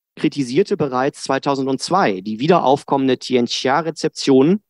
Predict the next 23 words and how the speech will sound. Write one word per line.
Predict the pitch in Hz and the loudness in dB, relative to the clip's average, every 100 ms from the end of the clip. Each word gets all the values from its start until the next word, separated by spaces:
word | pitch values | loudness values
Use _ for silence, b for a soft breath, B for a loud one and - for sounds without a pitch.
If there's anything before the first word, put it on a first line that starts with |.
| _ | _
mit | - 127 - | -6 -4 -2
folgenden | 123 113 120 147 | -2 -2 -2 0
Worten. | 123 95 _ _ _ _ _ _ _ _ _ _ _ _ | 0 -2 _ _ _ _ _ _ _ _ _ _ _ _
"In | - | 2
der | 160 | 4
chinesischen | - 196 247 240 - | 6 6 6 6 4
Tradition | 196 180 160 - 160 202 240 | 2 2 0 2 4 6 4
hatten | - 190 | 2 0
die | 156 | -2
Kaiser | - 139 196 208 | -2 0 2 2
und | 165 - | 0 2
Könige | 151 175 170 190 | 2 2 2 0
innerhalb | 147 143 135 139 | 0 0 -2 -2
des | 135 - | -6 -2
dynastischen | 123 135 - 180 - 120 | 0 -2 -2 -4 -2 -2
Systems | 113 - 131 180 - | -2 0 2 2 -2
keinen | - 143 180 202 | -4 0 2 2
Begriff | 135 110 123 208 - _ _ - | 0 0 0 0 -4 _ _ -2
von | 147 | 0
der | 139 | 2
Souveränität | 123 135 120 117 110 123 143 123 | 0 0 0 -2 0 0 0 -4
des | - | -10
Volkes | - 117 - 180 220 - | -2 -2 0 -2 -2 -8